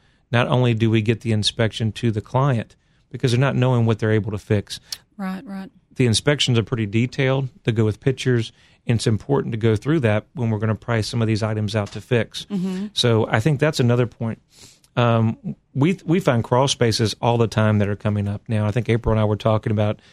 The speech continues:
Speaker 1: here before the break, um, that you're gonna find in ninety percent of the homes, they're gonna say that there's some kind of fungus or fungi.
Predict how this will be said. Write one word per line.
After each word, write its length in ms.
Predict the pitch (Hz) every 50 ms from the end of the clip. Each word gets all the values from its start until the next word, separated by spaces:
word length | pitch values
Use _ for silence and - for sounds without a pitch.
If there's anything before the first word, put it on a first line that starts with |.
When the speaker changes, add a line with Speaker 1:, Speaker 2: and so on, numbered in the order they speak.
| _ _ _ _ -
Speaker 1:
here 160 | 117 120 120
before 340 | 107 113 98 - 120 120 110
the 100 | 104 101
break, 420 | 95 107 110 117 123 120 - - _ _ _ _ _ _ -
um, 480 | - 113 110 110 110 110 110 110 - - _ _ _ _ _ -
that 260 | 120 123 123 117 107 - _ -
you're 160 | - 135 135
gonna 180 | 147 156 143 123
find 600 | - 135 123 123 120 117 113 113 113 110 - _ _ _ _ -
in 160 | - 117 117
ninety 240 | 117 117 117 123 127
percent 280 | 117 - 117 98 117 117
of 60 | 110
the 80 | 110 98
homes, 400 | 107 113 113 123 123 131 - - -
they're 120 | 127 110
gonna 160 | 113 110 107
say 160 | - - 120
that 140 | 110 110 - -
there's 160 | 147 123 -
some 140 | - 131 117
kind 160 | - - 113 104
of 60 | -
fungus 520 | - - 117 113 104 110 110 107 - - -
or 260 | - 117 107 107 98
fungi. 600 | - - 113 107 104 95 104 160 151 - 123 127